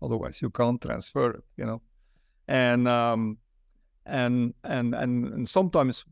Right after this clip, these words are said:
while you are explaining it, you come up with new ideas, you know, like, uh, and then the students also, you know, you can set up little groups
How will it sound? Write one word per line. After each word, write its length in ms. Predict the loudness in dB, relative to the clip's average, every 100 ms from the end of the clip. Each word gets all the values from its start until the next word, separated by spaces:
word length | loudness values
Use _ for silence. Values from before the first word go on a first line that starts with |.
| -4
while 380 | 4 6 6 6
you 160 | 6
are 200 | 6 6
explaining 560 | 4 -2 0 2 4 2
it, 140 | 0
you 80 | -4
come 200 | -4 -2
up 160 | -2 -2
with 120 | -4 0
new 220 | 2 4
ideas, 640 | 4 4 2 2 2 -6 _ _ -4
you 100 | 0
know, 180 | 2
like, 380 | 4 2 0 0
uh, 360 | 2 2 0 -2 -8 _ _ _ -4
and 140 | 2
then 240 | 4 4 2
the 60 | -2
students 460 | 2 4 4 2
also, 600 | 0 0 0 2 2 0 _ -6
you 100 | -2
know, 180 | -2 -6 _ -4
you 100 | 2
can 200 | 2 2
set 260 | 0 0
up 140 | 0 -2
little 260 | 0 0
groups 600 | 2 0 -2 -6 -16 -20